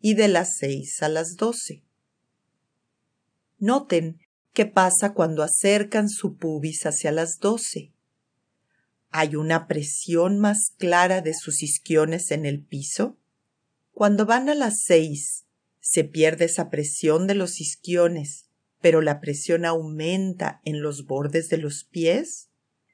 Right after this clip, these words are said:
Noten los cambios de la curvatura en su espalda baja.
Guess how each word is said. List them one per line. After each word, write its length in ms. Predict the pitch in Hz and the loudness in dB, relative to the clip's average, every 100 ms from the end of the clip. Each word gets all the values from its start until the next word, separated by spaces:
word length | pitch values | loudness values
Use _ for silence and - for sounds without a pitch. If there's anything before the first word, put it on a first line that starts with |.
| _ _ _ _ _ _ _ _ _ _ _ _ _ - | _ _ _ _ _ _ _ _ _ _ _ _ _ 0
Noten 420 | 214 277 285 277 | 2 2 2 2
los 200 | 208 - | 0 0
cambios 600 | - 170 185 170 175 175 | 4 4 4 2 0 0
de 80 | 170 | -2
la 180 | 160 156 | -2 -2
curvatura 720 | 160 156 151 147 160 156 156 | -4 -2 -2 -2 -4 -2 -2
en 100 | 160 | -2
su 160 | - | -6
espalda 500 | 143 - 147 143 143 | -6 -4 -2 -2 0
baja. 460 | 143 208 - 156 | 0 0 -2 -12